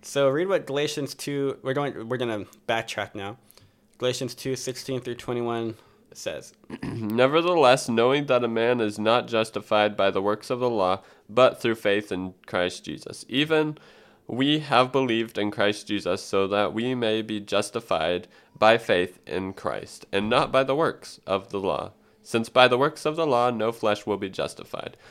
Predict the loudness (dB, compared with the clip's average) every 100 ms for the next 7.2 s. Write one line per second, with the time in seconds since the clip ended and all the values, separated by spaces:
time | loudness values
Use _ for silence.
0 | -20 _ 6 6 4 -4 _ -20 _ 2
1 | 2 2 2 4 4 2 -2 -6 -6 -4
2 | -6 -4 -4 0 0 0 0 0 0 -2
3 | 0 -2 -4 -4 2 2 2 0 0 2
4 | 0 -6 -2 0 0 -2 -10 _ _ 2
5 | 4 6 2 0 0 0 2 2 0 -2
6 | -2 -4 -6 -6 -6 -4 -8 -18 -2 2
7 | 2 0